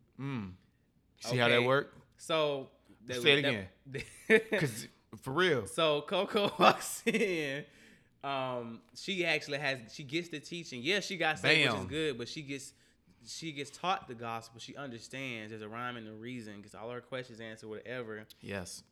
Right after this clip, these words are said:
Speaker 2: Plus the salvation, which is what she received. But it's a complete salvation, not just a membership card or a
Speaker 1: Mm-hmm.
Speaker 2: new members class. And there comes the fruit. The, what does fruit look like? The fruit is her coming there butt naked. Now she wearing a skirt.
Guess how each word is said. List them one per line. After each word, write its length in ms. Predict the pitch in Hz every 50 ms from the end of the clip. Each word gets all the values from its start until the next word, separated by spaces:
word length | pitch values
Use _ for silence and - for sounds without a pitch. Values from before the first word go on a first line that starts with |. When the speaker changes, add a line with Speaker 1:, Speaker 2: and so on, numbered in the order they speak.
| _
Speaker 2:
Plus 260 | - 156 147 143 147 -
the 60 | 127
salvation, 680 | - - 135 120 120 117 107 127 131 135 131 - 120 107
which 120 | 110 110
is 60 | 107 107
what 120 | 110 113 110
she 140 | - 123 120
received. 420 | 110 110 - - 135 131 127 110
But 100 | 113 117
it's 160 | 113 123 - 135
a 40 |
complete 580 | - - 127 117 117 123 156 196 220 214 - - - - - _
salvation, 680 | - - 139 123 120 113 104 117 117 120 - - 120 117
not 200 | 123 135 110 117
just 240 | 117 127 127 123 -
a 60 | 110
membership 640 | 110 113 143 190 190 147 135 - - 123 110 - -
card 440 | - 110 104 101 98 101 110 120 -
or 40 | -
a 40 | 139
Speaker 1:
Mm-hmm. 480 | 156 175 180 180 151 135 127 123 117 120
Speaker 2:
new 120 | 120 117
members 380 | 113 127 160 180 156 131 120 -
class. 520 | - 120 113 107 104 101 101 110 - - _ _ _ _ _ _ _ -
And 200 | 131 127 123 117
there 580 | 120 135 147 156 151 147 143 135 127 127 123 - - _ _ _ -
comes 240 | - 143 131 120 113
the 140 | 117 113
fruit. 360 | - - - 147 143 117 104 - _ _ _ _ _ -
The, 80 | 127 131 131
what 220 | - 170 220 269 240
does 120 | 240 196
fruit 280 | 175 - - 226 190 170
look 160 | 156 139 120
like? 280 | 120 110 101 98 85 - _ _ _ _ _ _ _
The 80 | 135 135
fruit 300 | - - 302 339 302 -
is 260 | 180 170 160 - 135 117
her 540 | 135 160 175 165 160 156 151 147 143 127 - - _ _ _ _ _ _ -
coming 240 | 147 135 135 135 131
there 260 | 131 127 127 127 123
butt 240 | 120 135 135 131 127
naked. 340 | 147 175 202 180 151 143 117
Now 160 | 113 104 107
she 160 | - - 135 123
wearing 220 | 120 123 120 120
a 40 | 117
skirt. 380 | 117 - - 101 92 78 -